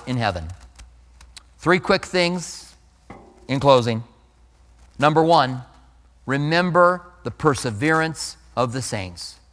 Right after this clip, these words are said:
Don't grow weary in doing good. You're gonna need to persevere like a farmer.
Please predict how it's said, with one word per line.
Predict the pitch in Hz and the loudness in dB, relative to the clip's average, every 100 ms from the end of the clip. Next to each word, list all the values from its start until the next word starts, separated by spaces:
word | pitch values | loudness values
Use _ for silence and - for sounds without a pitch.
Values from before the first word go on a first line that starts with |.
| _ _ _ _ - - | _ _ _ _ -20 -4
Don't | 131 160 175 175 - | 2 2 2 -4 -10
grow | 123 147 | 0 2
weary | 143 123 139 151 139 107 90 82 _ _ - | 2 0 0 0 0 -4 -8 -10 _ _ -8
in | 123 | -6
doing | 120 117 117 120 | -4 -4 -4 -6
good. | 113 90 69 69 - _ _ _ _ _ | -6 -6 -8 -14 -20 _ _ _ _ _
You're | 123 139 | -6 0
gonna | 156 165 | 2 2
need | 165 160 | -2 -2
to | 151 | -4
persevere | - 170 160 175 139 95 69 - _ _ _ _ _ _ - | 0 0 2 -2 -2 -4 -6 -14 _ _ _ _ _ _ 0
like | 123 147 | 0 0
a | |
farmer. | - - 147 131 85 69 | -4 2 4 4 0 -8